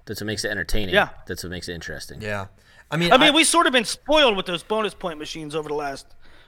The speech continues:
Speaker 2: I don't know, five, six years, right?
Speaker 3: Yeah. Yeah. It, it was kind of an insane run, uh, of dominant
Speaker 2: It
Speaker 3: dudes.
Speaker 2: really was.
Speaker 3: So, okay, so I guess Seth, huh? Seth Gross, maybe. I mean, Yanni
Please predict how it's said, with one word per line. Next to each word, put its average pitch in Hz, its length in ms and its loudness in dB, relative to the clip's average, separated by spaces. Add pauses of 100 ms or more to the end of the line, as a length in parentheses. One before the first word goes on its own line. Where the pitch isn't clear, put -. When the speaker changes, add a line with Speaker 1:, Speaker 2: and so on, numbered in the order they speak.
(160)
Speaker 2:
I 175 60 -12
don't 123 80 -6
know, 117 120 -10
five, 143 340 -4
six - 260 -12
years, 131 340 -10 (160)
right? 180 240 -6 (320)
Speaker 3:
Yeah. 127 340 2 (720)
Yeah. 110 360 -4
It, 123 120 0
it 123 180 -4
was 131 220 -2 (220)
kind 170 180 0
of 151 80 0
an 98 140 -2
insane 98 520 -4
run, 95 360 -4 (420)
uh, 82 260 -8
of 101 220 -10
dominant 92 380 -8
Speaker 2:
It - 40 -10
Speaker 3:
dudes. 101 100 -4
Speaker 2:
really 185 200 -2
was. 139 340 -10 (840)
Speaker 3:
So, 180 600 8
okay, 165 360 4
so 147 480 2
I 143 100 0
guess 202 200 2
Seth, - 640 -2 (120)
huh? 170 300 0 (340)
Seth 170 260 -4
Gross, 180 340 -2
maybe. 98 360 -8 (720)
I 147 40 -8
mean, 156 220 2
Yanni 196 600 2